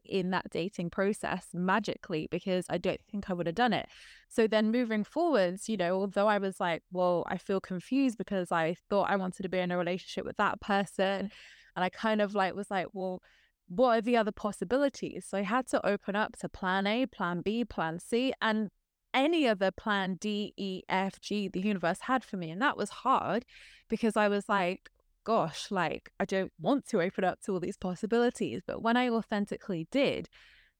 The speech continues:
he came in straight away, as if by magic. And it was just so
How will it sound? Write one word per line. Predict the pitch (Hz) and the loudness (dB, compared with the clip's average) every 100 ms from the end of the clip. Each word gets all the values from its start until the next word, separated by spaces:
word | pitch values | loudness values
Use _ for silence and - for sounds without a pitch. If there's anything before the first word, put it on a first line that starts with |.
| _ _ _ _ _ _ | _ _ _ _ _ _
he | - 127 | -10 -6
came | - 170 | -2 0
in | 175 | 0
straight | 190 - 214 | -4 0 0
away, | - 196 135 - | 2 0 0 -2
as | 180 196 | -2 2
if | 269 - | 2 2
by | 262 294 | 2 2
magic. | 277 202 180 156 - _ _ - | 4 2 0 -4 -8 _ _ -4
And | 208 196 190 190 185 - - - - _ - | 0 2 2 0 -4 -8 -20 -20 -20 _ 2
it | 233 | 4
was | 214 226 | 4 4
just | - 233 - - - | 4 2 0 -12 -14
so | - 233 262 | 0 2 2